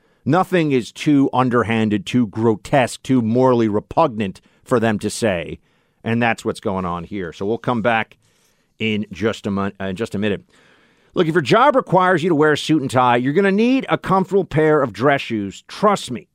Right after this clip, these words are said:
I've got the shoes and the brand name. It's Wolf and Shepherd. I own three pairs of them.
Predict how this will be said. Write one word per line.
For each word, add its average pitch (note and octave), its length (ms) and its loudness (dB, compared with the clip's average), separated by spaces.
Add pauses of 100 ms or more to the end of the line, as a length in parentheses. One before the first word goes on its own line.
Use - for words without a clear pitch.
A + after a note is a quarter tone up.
(140)
I've F3+ 260 0
got D#3 240 -2
the D#3 80 -4
shoes B2+ 380 -2
and F3 200 0
the E3+ 60 2
brand D3+ 280 0
name. F#2 220 -4
It's C#3+ 220 -2
Wolf D#3 460 0
and C#3 220 -2
Shepherd. G#2 460 -4
I F3 160 2
own A3 200 2
three F#3 400 0
pairs D3+ 360 0
of F#2 100 -2
them. E2+ 160 -14